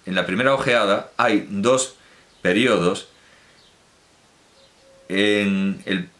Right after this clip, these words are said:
primero de los cuales, entre, en el primero de los cuales, entre el nombre agente y el verbo, o sea, entre el sujeto,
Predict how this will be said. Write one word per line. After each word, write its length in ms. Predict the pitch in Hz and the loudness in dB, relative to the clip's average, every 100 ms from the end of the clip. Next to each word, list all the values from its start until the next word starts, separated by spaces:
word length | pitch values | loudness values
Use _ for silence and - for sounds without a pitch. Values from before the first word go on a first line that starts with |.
| 104 | -10
primero 400 | 107 110 147 156 | -4 0 0 2
de 80 | 147 | 2
los 140 | 135 | 0
cuales, 600 | - 147 123 113 113 - | 0 0 2 0 -2 -4
entre, 520 | 113 113 107 110 107 101 | -4 -4 -2 -2 -2 -2
en 80 | |
el 80 | 101 | -2
primero 200 | 104 127 | -2 0
de 60 | 131 | -2
los 100 | 123 | 0
cuales, 380 | 127 104 98 - | 0 0 -2 -4
entre 420 | 120 120 113 113 | -6 -4 -2 0
el 160 | 110 117 | 0 0
nombre 420 | 151 160 160 135 | -2 0 0 0
agente 720 | 110 131 120 92 80 71 - - _ - - | 0 -2 -2 -4 -6 -10 -10 -18 _ -20 -4
y 140 | 92 | 0
el 120 | 92 | 2
verbo, 440 | 117 143 98 - - _ - | 2 0 -2 -6 -10 _ -8
o 40 | |
sea, 120 | 85 | -6
entre 200 | 78 85 | -4 -2
el 100 | 85 | -2
sujeto, 720 | - 90 - 151 147 - - | -2 -4 -2 -2 -2 -6 -8